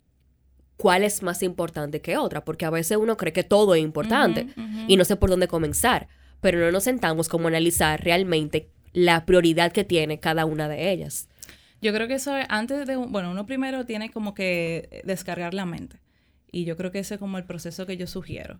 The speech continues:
Speaker 2: Y es después que tú tienes tu lista, como tú dices, tu pla-, tus metas,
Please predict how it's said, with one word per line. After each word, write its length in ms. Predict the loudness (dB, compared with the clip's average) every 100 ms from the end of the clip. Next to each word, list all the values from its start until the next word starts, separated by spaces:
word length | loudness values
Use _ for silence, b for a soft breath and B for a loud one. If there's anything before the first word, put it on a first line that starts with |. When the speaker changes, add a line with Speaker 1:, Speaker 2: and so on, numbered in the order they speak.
| -12
Speaker 2:
Y 100 | -10
es 220 | -8 -10
después 320 | -12 -10 -10
que 100 | -10
tú 120 | -10 -8
tienes 260 | -8 -8
tu 140 | -8 -6
lista, 380 | -6 -6 -8 -8
como 180 | -10
tú 100 | -10
dices, 400 | -10 -10 -10 -12
tu 140 | -12 -12
pla-, 160 | -14
tus 320 | -10 -10 -10 -6
metas, 480 | -6 -6 -10 -14